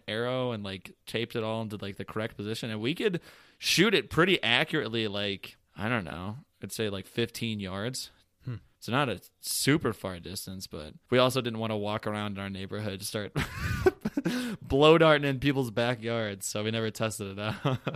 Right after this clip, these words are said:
Speaker 1: Or a slingshot. I feel like a slingshot would be pretty cool. Do you think boomerangs are used as a weapon?
Speaker 2: Yeah, I think they, they used to be. Although, I,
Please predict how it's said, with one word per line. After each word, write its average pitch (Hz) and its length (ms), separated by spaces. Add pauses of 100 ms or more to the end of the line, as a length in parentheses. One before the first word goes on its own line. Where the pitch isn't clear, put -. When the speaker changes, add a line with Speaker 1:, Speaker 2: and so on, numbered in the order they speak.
(420)
Speaker 1:
Or 120 140
a 127 60
slingshot. 104 680
I 101 60
feel 113 100
like 92 100
a 95 40
slingshot 95 500
would - 80
be - 80
pretty - 240
cool. - 320 (160)
Do 113 80
you 110 40
think 214 220 (280)
boomerangs 123 680
are 117 60
used 120 320
as 117 120
a 117 360 (340)
weapon? 117 380 (120)
Speaker 2:
Yeah, 165 240
I 110 100
think 208 260
they, 101 420
they 104 140
used 101 300
to 82 60
be. 85 280 (280)
Although, 127 680 (260)
I, 147 140